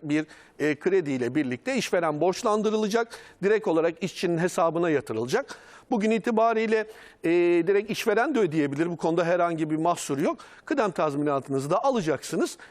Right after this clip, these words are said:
İşten ayrılacaksınız, emekli olacaksınız. Süreç bu şekilde. Ancak şöyle bir şey var. E, devam edecekseniz eğer, önceden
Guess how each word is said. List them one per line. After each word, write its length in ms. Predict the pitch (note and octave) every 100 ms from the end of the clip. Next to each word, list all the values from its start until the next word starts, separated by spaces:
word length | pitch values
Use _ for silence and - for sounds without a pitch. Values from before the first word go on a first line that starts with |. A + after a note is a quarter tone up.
| - -
İşten 300 | G3+ D#4 A3
ayrılacaksınız, 720 | E3+ C#3+ B2+ C3 - C4+ A#3+
emekli 320 | G3+ F#3 E4
olacaksınız. 600 | A#3+ G3 F3 - - G#2
Süreç 380 | - B3 A#3 -
bu 60 | G3
şekilde. 400 | C#3+ - A2+ B2+
Ancak 320 | C4 B3+ C4
şöyle 320 | - D4 A3+ D3
bir 40 |
şey 240 | - A2+
var. 140 | D#3 - - - - - F3+
E, 320 | F3+ F3+ F#3 - _ _ _ _ _ _ A2+
devam 400 | C#3+ C#3+ B3 D#4
edecekseniz 680 | A#3 D#3+ D3 - A#2 G#2+
eğer, 260 | A2 A#2+ G3 - - - - _ _ -
önceden 520 | G3 C#4 A3 G#3 E3+